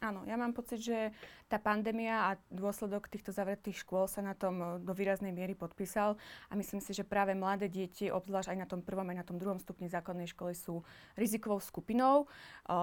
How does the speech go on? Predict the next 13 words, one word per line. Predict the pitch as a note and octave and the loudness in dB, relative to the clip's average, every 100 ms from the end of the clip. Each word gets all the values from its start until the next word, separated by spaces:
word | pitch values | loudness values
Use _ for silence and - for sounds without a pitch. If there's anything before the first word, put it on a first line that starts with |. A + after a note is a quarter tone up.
| F3+ F3+ F3+ E3+ - | 4 4 4 2 0
pretože | G3 F#3+ G#3 F#3 | -2 0 -2 0
to | G#3+ | 2
nie | A3+ G#3+ | 2 2
je | F#3+ | 2
vhodné | G#3 G#3 | 2 2
pre | F#3 G3+ | 0 -2
ich | F#3+ | -4
prirodzený | - G3 G3 G3 G3+ G3 F#3 F3+ | -4 0 0 2 2 2 0 -2
psychický | - G3 F#3+ - | -4 -4 -4 -2
vývin, | E3 G3 F#3+ G3+ | 0 0 2 0
aby | - E3+ F3+ | 2 0 2
boli | E3+ F#3 F#3 F3+ F3 F3+ | 4 4 4 0 0 -4
sami | - - G#3 G#3+ G3+ G3 | -2 2 4 4 2 0